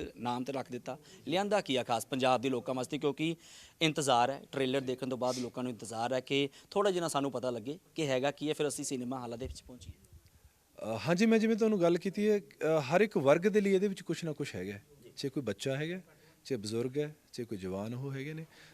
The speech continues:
Speaker 2: ਤੇ ਬਾਕੀ ਰਿਸ਼ਤੇ ਆਪਾਂ ਨੂੰ ਪਤਾ ਕਿ ਆਪਣੀ ਜ਼ਿੰਦਗੀ 'ਚ ਕਿੰਨੀ ਮਹੱਤਤਾ ਰੱਖਦੇ ਨੇ, ਤੇ ਇਹਦੇ ਵਿੱਚ ਸਾਡੀ ਫਿਲਮ ਦੇ ਵਿੱਚ ਬਹੁਤ ਸਾਰੇ ਅਜਿਹੇ ਸੀਨਸ ਹੈਗੇ ਨੇ ਜਿਹੜੇ ਕਿਤੇ ਨਾ ਕਿਤੇ ਹਰ ਇੱਕ ਨੂੰ ਕਨੈਕਟ ਕਰਨਗੇ ਵੀ ਸਾਡੀ ਜ਼ਿੰਦਗੀ ਦੇ ਵਿੱਚ ਵੀ, ਅ,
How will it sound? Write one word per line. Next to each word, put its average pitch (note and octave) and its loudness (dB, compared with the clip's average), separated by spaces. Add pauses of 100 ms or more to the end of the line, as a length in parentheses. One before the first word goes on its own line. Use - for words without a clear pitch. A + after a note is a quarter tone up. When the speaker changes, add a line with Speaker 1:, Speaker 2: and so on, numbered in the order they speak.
(100)
Speaker 2:
ਤੇ D3 -2
ਬਾਕੀ A#2+ 0
ਰਿਸ਼ਤੇ F#3+ 4
ਆਪਾਂ F3+ 2
ਨੂੰ F3+ -4
ਪਤਾ E3+ -2
ਕਿ E3 -6
ਆਪਣੀ E3 -4
ਜ਼ਿੰਦਗੀ C3+ -6
'ਚ - -12
ਕਿੰਨੀ C#3 -4 (340)
ਮਹੱਤਤਾ C3 -4
ਰੱਖਦੇ A2 -8
ਨੇ, G2 -10
ਤੇ C#3+ -8
ਇਹਦੇ E3+ -2
ਵਿੱਚ G3 -4
ਸਾਡੀ E3 -4
ਫਿਲਮ E3+ -8
ਦੇ F3+ -4
ਵਿੱਚ F#3 -8
ਬਹੁਤ B2 -6
ਸਾਰੇ E3+ -4 (400)
ਅਜਿਹੇ C3 2
ਸੀਨਸ D#3+ 0
ਹੈਗੇ C3+ -4
ਨੇ D#3+ -6 (300)
ਜਿਹੜੇ F3 2
ਕਿਤੇ E3+ 0
ਨਾ F3 2
ਕਿਤੇ D#3 -2
ਹਰ D#3 -2
ਇੱਕ F3+ -6 (300)
ਨੂੰ F3 -2
ਕਨੈਕਟ D#3+ -2
ਕਰਨਗੇ B2+ -2
ਵੀ D3 -4
ਸਾਡੀ D3+ -2
ਜ਼ਿੰਦਗੀ C#3 -4
ਦੇ B2+ -4
ਵਿੱਚ B2 -8
ਵੀ, C3 -8
ਅ, - -12